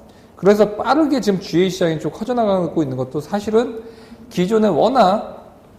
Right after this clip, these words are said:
보험을 잘못 들어놓고 지방이 많은 건들이 많아서 그렇다고 볼 수가 있고, 그러면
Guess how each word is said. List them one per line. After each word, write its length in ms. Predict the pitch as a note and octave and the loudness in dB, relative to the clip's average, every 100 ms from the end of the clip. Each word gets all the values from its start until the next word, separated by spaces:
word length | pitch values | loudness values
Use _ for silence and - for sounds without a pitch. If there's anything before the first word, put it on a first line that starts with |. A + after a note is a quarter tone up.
| - - | -18 2
보험을 840 | D3+ F3 G3+ G3 G3+ A3 B3 A3+ - - | 2 6 6 6 2 0 -2 -6 -14 -14
잘못 320 | - D#3 G#3+ | -4 -2 0
들어놓고 500 | G3 F3+ D#3 C#3+ E3+ | 2 2 0 -2 -6
지방이 460 | - C#3+ G3 A3+ G#3+ | -4 2 4 4 2
많은 440 | C#3 B2+ B2+ G3 - - - - | 0 0 -4 -6 -10 -20 -20 -8
건들이 320 | - F#3+ F#3+ | -4 -2 -2
많아서 600 | C#3 A#2 E3 - B2+ D3 | -2 -2 -4 -2 -4 -4
그렇다고 400 | - B2+ B2+ C3 | -4 -6 -4 -6
볼 100 | B2 | -4
수가 220 | B2 - C3+ | -8 -4 -4
있고, 380 | - C#3 A#2 - | -2 -4 -6 -6
그러면 560 | E3 F3+ F#3+ A#3+ - | 0 0 2 -2 -4